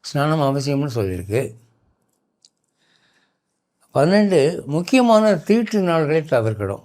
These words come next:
இப்போ மாதவிலக்கு பெண்களுக்கு, வீட்டுல குழந்தை பிறந்திருக்கு இன்னைக்கு தான், அது பிரசவ தீட்டு. சாவு, அப்புறம் சாவு வீட்டுக்கு நீங்க போயிட்டு வந்திருக்கிறீங்க,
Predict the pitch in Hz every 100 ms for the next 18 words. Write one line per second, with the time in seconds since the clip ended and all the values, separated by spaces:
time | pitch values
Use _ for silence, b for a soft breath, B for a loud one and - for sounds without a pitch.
0 | _ _ 135 127 139 151 143 135 127 120
1 | 120 123 117 110 104 101 110 _ _ _
2 | _ _ _ _ _ 151 165 156 143 156
3 | 185 143 139 135 131 117 117 117 110 113
4 | 107 107 - _ _ _ _ _ _ 127
5 | 143 135 117 127 120 156 123 117 98 98
6 | 101 95 107 _ _ _ _ _ _ _
7 | _ - - 139 175 160 120 - _ _
8 | _ _ _ _ _ _ _ _ _ -
9 | 135 143 139 131 151 196 175 156 156 147
10 | 117 151 147 139 127 120 117 113